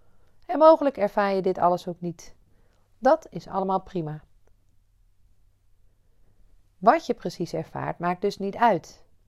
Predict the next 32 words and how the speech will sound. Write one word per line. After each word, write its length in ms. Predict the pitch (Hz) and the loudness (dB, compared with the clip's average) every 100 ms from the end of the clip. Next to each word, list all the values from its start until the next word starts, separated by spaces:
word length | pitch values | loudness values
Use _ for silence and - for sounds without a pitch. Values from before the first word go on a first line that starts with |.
| _ _ | _ _
De 80 | - | -8
oefening 500 | 247 247 175 160 170 | -6 -4 -6 -8 -10
is 120 | 202 | -10
om 140 | 196 | -10
te 120 | 202 190 | -8 -2
leren 460 | 233 254 165 214 - - _ - _ - | 0 0 -4 -8 -14 -20 _ -20 _ -10
de 80 | - | -2
aandacht 440 | 220 311 311 - | 0 0 -2 -4
op 80 | 233 | -8
de 80 | 208 | -4
lichamelijke 560 | 214 - 226 208 202 | -4 0 0 0 -4
sensaties 640 | 196 202 202 294 285 160 - | -4 -4 0 -2 -2 -8 -10
te 100 | 143 | -12
richten. 400 | 131 131 - 156 _ _ _ _ _ _ _ _ | -12 -14 -18 -20 _ _ _ _ _ _ _ _
Je 120 | - | -20
observeert 520 | - - 156 - 190 | -18 -16 -8 0 0
wat 180 | 220 247 | 2 2
er 80 | 240 | 2
is, 440 | 220 254 - - _ _ _ _ _ | 0 -2 -6 -20 _ _ _ _ _
zonder 380 | - 220 254 269 | -6 -2 0 0
dit 160 | 196 185 | -2 -2
te 80 | |
willen 200 | 165 160 | -4 -4
veranderen 520 | 156 156 156 190 214 202 | -4 -2 0 0 0 -4
of 80 | |
sturen. 560 | - - 156 147 147 147 - _ _ _ _ - - - - - - - - - _ - - - _ _ _ - - | -6 -10 -10 -8 -12 -18 -20 _ _ _ _ -20 -20 -20 -20 -20 -20 -20 -20 -20 _ -20 -20 -20 _ _ _ -20 -12
Gewoon 640 | - 220 247 277 285 294 | -2 4 6 4 2 -6
ervaren 680 | - 180 - 190 196 202 202 226 | -8 -6 2 4 6 4 0 -2
wat 240 | 190 214 | -2 0
je 60 | 226 | -4
kunt 240 | - 185 | -6 -8
gewaarworden 800 | - 156 151 170 175 175 180 196 | -8 -6 0 0 0 0 -2 -8